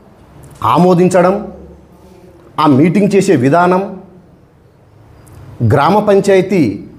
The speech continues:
సెక్రటరీకి ఆ, ఆ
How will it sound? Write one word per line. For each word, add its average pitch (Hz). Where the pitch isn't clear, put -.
సెక్రటరీకి 160
ఆ, 143
ఆ 143